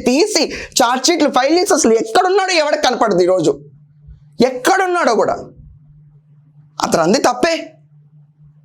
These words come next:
కాదనట్లా. కానీ ఏం పోటుగాడు ఈ ప్రసన్న కుమార్ రెడ్డి, ఏం పోటుగాడు నాకు అర్థం కావట్లా.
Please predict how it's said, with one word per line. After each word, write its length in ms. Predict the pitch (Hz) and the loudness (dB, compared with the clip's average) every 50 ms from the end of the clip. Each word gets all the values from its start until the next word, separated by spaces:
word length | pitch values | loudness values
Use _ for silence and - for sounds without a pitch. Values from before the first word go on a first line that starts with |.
| _ _ _ - | _ _ _ -2
కాదనట్లా. 540 | - - 160 180 233 269 294 294 302 311 294 294 - - - - _ _ _ _ _ _ _ _ _ _ _ _ - | 0 0 2 2 0 0 0 0 0 0 0 -2 -8 -14 -18 -20 _ _ _ _ _ _ _ _ _ _ _ _ 2
కానీ 140 | 330 330 349 311 294 302 | 2 4 4 2 2 2
ఏం 80 | 349 392 359 - | 2 2 2 2
పోటుగాడు 340 | 359 370 370 381 381 370 381 370 | 2 2 2 2 2 2 0 2
ఈ 40 | - | 0
ప్రసన్న 280 | 320 311 - 427 320 302 - | 0 2 2 0 0 2 2
కుమార్ 200 | 277 269 247 233 220 | 2 2 2 2 0
రెడ్డి, 180 | 196 170 - - - - - - - - - - - _ - - _ _ - - _ - 269 320 | 0 0 -2 -4 -6 -12 -20 -20 -20 -20 -20 -20 -20 _ -20 -20 _ _ -20 -6 _ 0 2 2
ఏం 100 | 359 381 339 - | 2 0 2 2
పోటుగాడు 420 | 330 302 294 - 233 233 185 - - - - - - - _ - - - - - - - - - - - - - - - - _ _ _ _ _ _ _ _ _ - | 4 4 4 4 2 2 2 0 -4 -6 -10 -14 -18 -20 _ -20 -20 -20 -20 -16 -14 -14 -14 -14 -18 -20 -20 -20 -20 -20 -20 _ _ _ _ _ _ _ _ _ 0
నాకు 140 | 226 247 269 247 | 0 2 2 2
అర్థం 180 | 233 220 277 277 262 | 2 0 0 2 0
కావట్లా. 260 | 220 - 185 160 | 0 0 0 -2